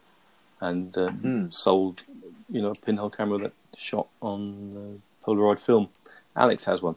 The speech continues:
Speaker 2: That'd be
Speaker 1: Yeah.
Speaker 2: fun. Yeah, that's what I was trying to do with the Instax for a while there. I was trying to,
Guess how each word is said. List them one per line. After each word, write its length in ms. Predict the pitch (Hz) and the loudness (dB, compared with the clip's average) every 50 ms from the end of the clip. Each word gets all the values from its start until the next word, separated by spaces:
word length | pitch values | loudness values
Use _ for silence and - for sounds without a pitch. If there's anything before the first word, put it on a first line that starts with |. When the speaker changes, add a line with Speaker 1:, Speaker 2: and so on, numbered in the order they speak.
| - _ | -6 _
Speaker 2:
That'd 120 | - 113 123 | -4 -2 -2
be 60 | 131 - - - | -2 -2 -2 -4
Speaker 1:
Yeah. 60 | 85 | -4
Speaker 2:
fun. 180 | 82 95 85 - _ _ _ _ _ _ _ _ _ _ _ _ _ _ _ _ _ - - - - - - - _ - - - _ _ _ _ _ - | -4 -6 -10 -12 _ _ _ _ _ _ _ _ _ _ _ _ _ _ _ _ _ -20 -20 -18 -18 -18 -18 -20 _ -20 -20 -20 _ _ _ _ _ 4
Yeah, 80 | - 120 | 6 8
that's 180 | 131 156 147 - | 8 8 8 6
what 80 | 156 | 4
I 40 | 120 | 4
was 100 | 120 - | 4 2
trying 200 | - - 127 117 | 0 0 0 0
to 40 | 110 | 0
do 100 | 104 110 110 | 0 0 0
with 100 | 104 - | -2 -2
the 80 | 98 98 | -4 -4
Instax 680 | 101 117 127 - - - 95 87 87 - - - - - | -4 -4 -6 -8 -4 -2 0 0 0 -2 -6 -14 -14 -16
for 220 | - - - 92 | -12 -6 -4 -2
a 20 | 90 | 0
while 260 | 90 92 90 90 90 | 0 0 0 0 0
there. 200 | 92 92 90 90 | 0 0 0 0
I 40 | 92 | -2
was 120 | 92 - | -4 -6
trying 340 | - - 101 98 98 95 90 | -4 -4 -2 -2 -2 -2 -2
to, 180 | 87 85 85 | -4 -6 -6